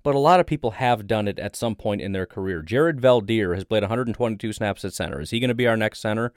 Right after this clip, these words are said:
Elgton Jenkins obviously played a lot of center.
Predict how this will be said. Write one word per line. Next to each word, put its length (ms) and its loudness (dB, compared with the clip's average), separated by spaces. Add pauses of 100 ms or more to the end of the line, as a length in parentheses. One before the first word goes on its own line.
(400)
Elgton 220 2
Jenkins 440 -2
obviously 400 -2
played 220 -4
a 40 -2
lot 180 0
of 60 -8
center. 180 -6